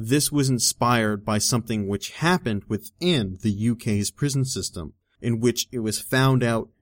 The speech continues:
that inmates were regularly watching T V. There was a public outcry over this.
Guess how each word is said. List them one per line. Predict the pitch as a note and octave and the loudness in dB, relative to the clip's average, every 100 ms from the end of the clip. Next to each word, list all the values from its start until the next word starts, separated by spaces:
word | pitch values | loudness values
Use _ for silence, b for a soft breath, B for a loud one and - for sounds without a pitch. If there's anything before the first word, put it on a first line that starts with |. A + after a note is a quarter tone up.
| - | -4
that | G#2+ A2+ - | -2 -2 -2
inmates | D#3 E3 A#2 A2+ - - | 0 2 2 0 -2 -4
were | G#2+ | -4
regularly | F#2+ A#2 C3 C3+ B2+ B2+ B2 | 0 0 2 2 2 2 0
watching | G#2+ G2 G#2 - A2+ G#2+ - | 0 0 0 0 -2 -2 -6
T | - G#2+ | -4 -2
V. | G2 G#2+ F#2+ D#2 - - | 0 2 0 -4 -14 2
There | A#2+ | 4
was | A#2+ B2 A2+ - | 6 6 4 0
a | C3 | -6
public | - A#2+ A2 G#2+ - | -2 2 2 0 2
outcry | C#3+ C3+ D3 C#3 C3+ C3+ C3+ | 2 2 2 4 4 2 0
over | C3+ C#3 | 2 2
this. | C3 C#3+ - | 2 2 0